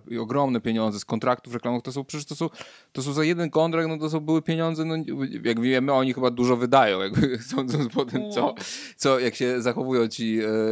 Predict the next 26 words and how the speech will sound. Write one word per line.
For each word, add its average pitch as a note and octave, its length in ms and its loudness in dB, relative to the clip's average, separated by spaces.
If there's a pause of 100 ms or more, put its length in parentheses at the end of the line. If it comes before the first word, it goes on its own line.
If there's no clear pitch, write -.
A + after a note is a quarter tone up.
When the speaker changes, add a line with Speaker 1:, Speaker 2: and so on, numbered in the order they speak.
(120)
Speaker 1:
e, A2 60 0
ci A#2 160 -4
influencerzy, A2 500 -2
ale A#2 140 -2
że B2+ 80 -4
można D3+ 200 -4
naprawdę D#3 200 -4
dojść B2 160 -4
do B2 60 -6
ogromnych D3+ 300 -4
pieniędzy A2+ 480 -2
w G#2+ 120 -8
bardzo C3+ 340 0
młodym C#3 340 -2
wieku G#2 320 -2
często, A2 560 0 (640)
e, G#2+ 160 0
mieć A2+ 220 0
ogromną B2+ 400 0
władzę, G#2+ 680 0
ogromne C3 420 -2
wpływy, A2 440 -2
popularność A2+ 840 -2
i A2+ 60 -14
tak - 140 -6
naprawdę A#2+ 760 0